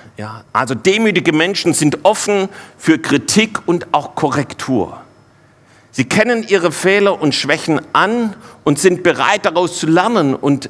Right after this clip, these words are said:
eben zu sagen, „Hey, ich möchte besser werden. Ja, ich möchte, dass sich mein Leben verändert.“ Sie sind nicht stolz oder trotzig,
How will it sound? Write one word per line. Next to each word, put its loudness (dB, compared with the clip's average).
eben 0
zu -10
sagen, -2
„Hey, 0
ich -8
möchte -4
besser 2
werden. -2
Ja, -6
ich -8
möchte, -2
dass -6
sich -2
mein 0
Leben 0
verändert.“ -4
Sie 0
sind 2
nicht -2
stolz 2
oder 0
trotzig, -2